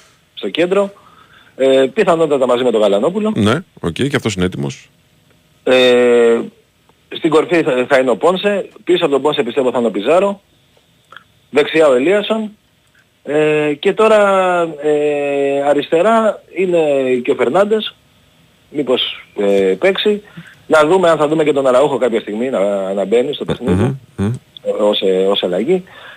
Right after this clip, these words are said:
Speaker 1: Για, για αριστερά, ας πού-, ας πούμε για τον, ε, για τον Φερνάντες, έτσι, ως φαβορί, αφού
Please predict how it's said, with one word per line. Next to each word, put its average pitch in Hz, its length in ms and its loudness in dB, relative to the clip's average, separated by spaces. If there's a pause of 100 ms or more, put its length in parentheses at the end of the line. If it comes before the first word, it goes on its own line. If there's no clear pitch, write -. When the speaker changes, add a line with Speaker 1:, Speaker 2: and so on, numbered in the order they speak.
(180)
Speaker 1:
Για, 165 240 2
για 165 180 4
αριστερά, 202 520 2 (160)
ας 165 200 -2
πού-, 208 180 -4
ας 170 180 -2
πούμε 196 260 0
για 170 140 0
τον, 151 320 -2
ε, 139 460 -10
για 135 100 -6
τον 131 120 -12
Φερνάντες, 131 440 -2
έτσι, 113 220 -8
ως 104 100 -2
φαβορί, 110 400 0
αφού 147 300 -2